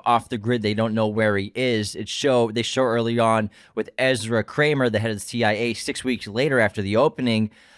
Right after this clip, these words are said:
what's Jason Bourne after? Where is he? He's, he still sees him as a threat. Pam Landy doesn't see him as a threat, and Pam H-, L-, Landy's gonna keep her cards close to her chest in terms of not revealing her full hand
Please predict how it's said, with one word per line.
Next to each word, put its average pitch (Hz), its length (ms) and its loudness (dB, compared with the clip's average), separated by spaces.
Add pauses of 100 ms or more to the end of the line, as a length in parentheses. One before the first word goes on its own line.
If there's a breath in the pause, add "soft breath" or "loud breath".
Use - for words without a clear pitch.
(260 soft breath)
what's 139 320 0
Jason 147 460 2
Bourne 127 240 2
after? 107 500 0
Where 139 360 2
is 120 220 0
he? 92 120 -6
He's, 104 300 -8
he 208 180 0
still 180 240 0
sees 139 240 -4
him 135 100 -2
as 110 140 -4
a 107 60 -10
threat. 110 320 -2
Pam 139 320 -2
Landy 160 320 0
doesn't 117 240 -2
see 113 180 -6
him 107 100 0
as 98 140 -4
a 95 60 -6
threat, 101 320 -2
and 95 160 -8
Pam 127 320 -6
H-, 110 200 -6
L-, 123 200 -6
Landy's 131 400 -2
gonna 117 180 -2
keep 135 260 -8 (280 loud breath)
her 151 200 2
cards 131 440 2
close 139 320 -4
to - 160 -4
her 117 80 2
chest 196 440 -2
in 123 120 -2
terms 117 320 -4
of 107 40 -8
not 131 240 0
revealing 120 420 -4
her 104 120 -6
full 131 360 -2
hand 151 420 -2